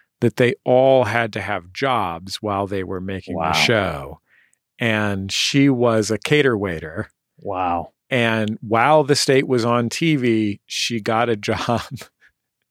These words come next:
Speaker 1: catering a Viacom <laughs> party.
Speaker 2: Oh my God.
Speaker 1: And she, like, served canapes <laughs> to, like, the head
Speaker 2: Her
Speaker 1: of
Speaker 2: bosses.
Speaker 1: M T V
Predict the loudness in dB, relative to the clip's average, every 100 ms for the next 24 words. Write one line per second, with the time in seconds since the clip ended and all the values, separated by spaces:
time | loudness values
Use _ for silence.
0 | -20 -18 -18 -12 -2 0 2 0 0 -2
1 | -2 0 2 0 0 0 0 -2 -6 0
2 | 0 0 -4 -2 0 0 -2 -4 -6 -10
3 | -14 -8 -6 -6 -4 -2 0 0 -2 0
4 | 0 0 -2 -2 2 4 4 2 -4 -4
5 | 0 0 0 2 4 4 4 2 0 -2
6 | -8 -18 -16 -18 -8 -2 0 0 -2 -2
7 | 0 2 2 2 0 2 2 2 0 -2
8 | -2 -2 -2 -4